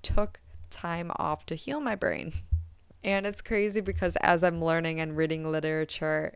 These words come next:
it's like, "No, you're not supposed to rest your brain like that." <laughs> Go do some puzzles. Go do low intensity things. Go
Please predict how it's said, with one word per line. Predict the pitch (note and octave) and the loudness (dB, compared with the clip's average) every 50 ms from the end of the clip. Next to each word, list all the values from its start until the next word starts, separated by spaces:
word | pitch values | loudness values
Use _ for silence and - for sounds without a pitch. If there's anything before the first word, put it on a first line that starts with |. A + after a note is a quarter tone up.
| - | -4
it's | - E3+ E3+ E3 - | 0 0 0 2 2
like, | - F3+ F3 - | 0 0 0 0
"No, | G3 G#3 A#3 A#3+ A3+ | 0 4 4 6 6
you're | G3 F#3 F#3 F#3+ | 4 4 0 2
not | G3+ G#3 G#3+ G#3 - | 2 2 0 0 -2
supposed | - - - A3 A3 - | -4 -2 0 0 0 0
to | - B3+ | 0 0
rest | A#3 A3+ G#3 G3+ - - | 2 4 4 2 2 0
your | - F#3 | 0 0
brain | F3+ F#3 F#3 G3 - - | 0 2 0 0 0 0
like | - - - - - | -2 -4 -4 -2 0
that." | - - - E2 D#2+ - - - | 2 4 6 6 4 4 2 0
<laughs> | - C#4+ - - - - - - - - - - - - - - - - - - - - - - - - - | 0 2 2 2 0 -2 -6 -6 -10 -18 -20 -20 -20 -20 -20 -18 -18 -14 -14 -14 -14 -12 -12 -14 -14 -10 -4
Go | - - D4+ | 0 0 2
do | D4 E4 E4 F4 | 2 4 4 4
some | F4 F#4+ E4+ F4+ G4 | 4 2 2 0 2
puzzles. | - F#4+ D4+ C#4 C#4+ D#4 D#4+ - D4+ C#4 B3+ A#3+ A3+ G#3+ G#3+ G#3 | 6 8 10 10 10 8 6 6 8 8 8 8 6 4 2 0
Go | - - A#3 A#3+ | 2 4 4 4
do | B3 C#4 C#4+ C#4+ | 4 4 2 4
low | C4+ B3 B3 B3+ | 6 8 8 8
intensity | C4 C4+ C4+ C4+ B3+ A#3+ A3 A3+ A3+ - C4 B3 B3 A#3+ | 6 4 0 -2 -2 -2 -2 -2 -4 -4 -4 -2 -2 -2
things. | A#3 - A3 G#3 F#3+ F3+ E3 E3 E3 - - - | 0 0 0 -2 -2 -2 -4 -6 -6 -8 -8 0
Go | - G#3+ G#3 G#3+ G#3 G#3 | 6 8 8 8 8 4